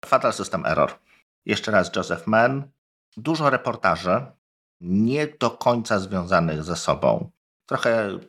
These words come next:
lata po świecie, bo jest, jest, raz to jest jakaś Kostaryka, y, mafia tamtejsza, jakiś, potem jest San Francisco, Londyn, potem różne, różne inne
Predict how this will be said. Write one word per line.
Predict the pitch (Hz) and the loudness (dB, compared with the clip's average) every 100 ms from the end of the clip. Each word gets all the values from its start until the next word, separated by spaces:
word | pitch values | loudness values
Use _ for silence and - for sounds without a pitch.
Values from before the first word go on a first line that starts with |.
| - | -2
lata | 113 107 98 | 0 2 -2
po | 98 | -6
świecie, | - - 85 87 | -6 -4 -4 -2
bo | 87 | 0
jest, | 95 - | -2 -2
jest, | 95 - | -6 -4
raz | 104 101 | -4 -2
to | 92 | -4
jest | 95 - - | -4 -6 -8
jakaś | - 90 101 - | -6 -4 -4 -6
Kostaryka, | - - 110 110 - 92 90 87 - _ _ _ | -14 -4 -2 -2 0 2 2 0 -8 _ _ _
y, | 85 92 | -4 -2
mafia | 95 95 90 - 85 | 2 2 2 0 -2
tamtejsza, | 85 85 85 85 76 - - 80 78 | 0 -4 0 -2 0 -4 0 2 2
jakiś, | 73 - - | 0 -6 -10
potem | - 95 98 | -6 -2 0
jest | 95 | 0
San | - 95 | 2 0
Francisco, | 104 98 110 - - 90 | 0 -2 -4 -8 -2 0
Londyn, | 92 104 90 82 95 90 87 92 - _ _ _ _ _ | 4 2 2 0 0 2 0 -2 -8 _ _ _ _ _
potem | 104 98 98 92 90 92 107 92 92 - _ _ | -4 2 2 2 0 -4 -10 -14 -18 -20 _ _
różne, | 104 110 92 87 90 80 | -2 -2 -4 0 2 2
różne | 87 98 92 - 95 85 85 85 82 78 76 - _ _ _ _ - | 0 -4 -4 -4 -2 0 2 2 2 2 -2 -8 _ _ _ _ -8
inne | 95 95 92 90 85 | -4 2 4 4 2